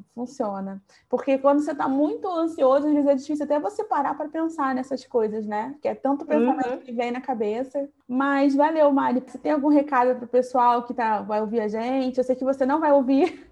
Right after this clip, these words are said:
Speaker 1: <laughs> a gente.
Speaker 2: <laughs>
Speaker 1: Mas vai ter quem ouça.
Speaker 2: Cem por cento de chance. <laughs> Eu acho que é, é, se tá sofrendo, procure um terapeuta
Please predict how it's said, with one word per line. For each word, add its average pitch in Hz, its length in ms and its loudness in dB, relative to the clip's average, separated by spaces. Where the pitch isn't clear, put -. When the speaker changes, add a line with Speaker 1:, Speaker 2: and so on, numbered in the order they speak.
Speaker 1:
<laughs> - 140 -20
a 277 120 4
gente. 285 260 2
Speaker 2:
<laughs> - 2000 4
Speaker 1:
Mas 330 220 4
vai 330 180 6
ter 339 180 4
quem 392 300 6
ouça. 311 400 6
Speaker 2:
Cem 240 220 2
por - 80 2
cento 247 60 4
de 233 60 -6
chance. - 440 2
<laughs> 392 1600 2
Eu 220 160 4
acho 269 320 4
que - 240 0
é, 214 640 6
é, 185 560 4
se 190 160 -10
tá 262 180 4
sofrendo, 233 1080 0
procure 226 320 0
um 254 80 0
terapeuta 170 920 -2